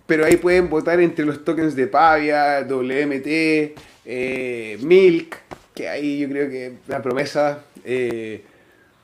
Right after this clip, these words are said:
Husky, y habían otros tokens donde tú podías participar y votar por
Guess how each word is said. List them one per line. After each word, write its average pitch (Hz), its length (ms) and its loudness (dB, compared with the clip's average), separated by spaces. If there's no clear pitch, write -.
Husky, 160 580 2
y 135 120 -4
habían 165 300 4
otros 151 260 0
tokens 165 280 4
donde 156 220 2
tú 151 140 -8
podías 160 340 -2
participar 143 580 -4
y 156 60 4
votar 139 440 0
por 131 340 -4